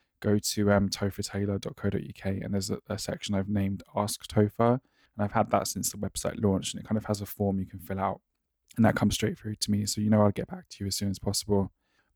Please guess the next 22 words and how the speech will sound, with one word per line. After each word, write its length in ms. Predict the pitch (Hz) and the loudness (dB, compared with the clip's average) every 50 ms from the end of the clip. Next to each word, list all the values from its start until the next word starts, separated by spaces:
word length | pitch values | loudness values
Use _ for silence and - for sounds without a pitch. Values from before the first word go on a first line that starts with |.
| _ | _
But 140 | - 110 101 | 0 0 2
yeah, 260 | 113 131 120 98 92 - - _ _ _ _ _ _ - | 4 4 4 4 2 -2 -6 _ _ _ _ _ _ 0
we 80 | - 117 | 4 4
will 100 | 117 113 | 4 6
get 240 | - - 143 - - _ _ - | 6 4 2 2 0 _ _ -10
kind 180 | - - 113 110 | 0 6 8 8
of 160 | 107 98 95 - _ _ _ - | 8 6 4 -6 _ _ _ 4
more 240 | 113 117 113 110 | 6 8 8 8
in 80 | 107 101 | 8 8
depth 320 | 92 107 92 - - - | 8 6 4 4 2 0
into 200 | 107 101 92 - | 0 0 2 2
this 260 | 95 95 90 87 - - | 2 2 2 2 0 -2
in, 180 | 92 92 85 - - - | -2 -4 -4 -6 -6 -4
um, 300 | - 95 92 90 90 - - | -2 -2 -2 -2 -4 -8 -10
future 280 | - 104 104 - - | -8 -8 -8 -4 -4
episodes, 380 | 98 - - - - 90 - 92 | -6 -4 -4 -2 0 0 -2 -2
but 140 | - - - | -2 2 2
I 40 | 101 | 4
wanted 200 | 107 107 104 - | 6 4 4 4
to 100 | - 98 | 0 0
address 300 | - 98 95 - - - | 0 0 -2 0 -2 -4
it 100 | - | -4